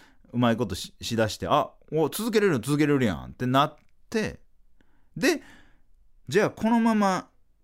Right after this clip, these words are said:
まあ、言ったら延長戦でいけるかなって思ったけど、YouTubeが好調やったりさ、俳優業が入ったりさ、ってなった時に、もう、だから結構初めて言うけど、ライブ正直あんま出たくないねんな、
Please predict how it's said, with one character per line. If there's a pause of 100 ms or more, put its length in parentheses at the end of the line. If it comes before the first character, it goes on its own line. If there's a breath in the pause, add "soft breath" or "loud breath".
(640)
ま
あ、
言
っ
た
ら
延
長
戦
で
い
け
る
か
な
っ
て
思
っ
た
け
ど、 (640)
YouTube
が
好
調
や
っ
た
り
さ、
俳
優
業
が (160 soft breath)
入
っ
た
り
さ、
っ
て
な
っ
た
時
に、 (1400)
も
う、
だ
か
ら
結
構
初
め
て
言
う
け
ど、 (760 soft breath)
ラ
イ
ブ
正
直
あ
ん
ま
出
た
く
な
い
ね
ん
な、